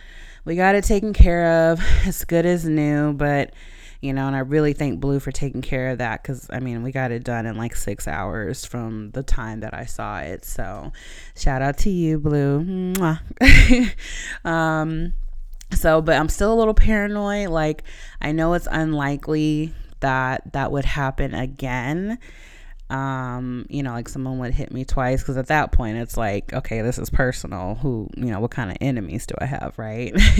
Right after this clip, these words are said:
<laughs> But I just, <sighs> the, the parking garage situation in my building is already, like, really annoying.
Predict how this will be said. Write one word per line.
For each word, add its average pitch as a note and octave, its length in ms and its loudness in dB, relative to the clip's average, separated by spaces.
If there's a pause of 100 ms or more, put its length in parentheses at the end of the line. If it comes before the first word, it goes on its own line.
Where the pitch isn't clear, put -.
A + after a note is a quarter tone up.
(200)
<laughs> - 340 -12
But C#3 540 -2 (420)
I C#3+ 180 2
just, D3+ 480 2 (360)
<sighs> - 300 -2
the, E3 220 -2
the D#3+ 200 -6
parking G3 340 0
garage F3+ 280 4
situation F3 540 -2
in E3 60 0
my D#3+ 120 0
building D3+ 360 0
is C#3 120 -6
already, C#3 400 -2
like, C3+ 220 -4
really C3 240 -4
annoying. C3 640 -4